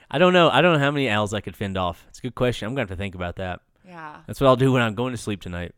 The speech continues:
Speaker 2: Yeah. <laughs> But yeah, that's interesting though, 'cause owls have talons.
Speaker 1: They
Speaker 2: Owls
Speaker 1: do.
Speaker 2: have yellow eyes.
Speaker 1: They do.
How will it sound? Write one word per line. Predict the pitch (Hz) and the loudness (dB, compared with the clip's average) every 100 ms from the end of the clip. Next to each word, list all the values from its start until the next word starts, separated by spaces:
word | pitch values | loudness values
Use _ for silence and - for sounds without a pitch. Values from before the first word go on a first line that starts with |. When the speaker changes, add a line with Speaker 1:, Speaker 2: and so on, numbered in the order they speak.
| - | -18
Speaker 2:
Yeah. | 196 170 - | -12 -12 -12
<laughs> | 254 453 381 427 370 330 - 262 _ _ _ - - - _ _ _ | -4 -2 -2 -4 -4 -6 -8 -16 _ _ _ -20 -20 -20 _ _ _
But | 311 269 | 2 4
yeah, | 302 403 | 6 4
that's | 277 349 | 2 -4
interesting | 359 415 254 185 | -8 -10 -10 -10
though, | 151 | -12
'cause | - 190 - | -14 -20 -12
owls | 180 165 208 | -6 -6 -6
have | 247 240 | -8 -10
talons. | 233 247 220 226 277 330 - _ | -8 -10 -8 -8 -10 -12 -18 _
Speaker 1:
They | 220 | -4
Speaker 2:
Owls | - 147 123 | 2 4 2
Speaker 1:
do. | |
Speaker 2:
have | 247 - | -4 -8
yellow | 214 240 | -8 -8
eyes. | 220 196 196 262 - | -10 -12 -14 -16 -10
Speaker 1:
They | - | -6
do. | 107 107 | -6 -6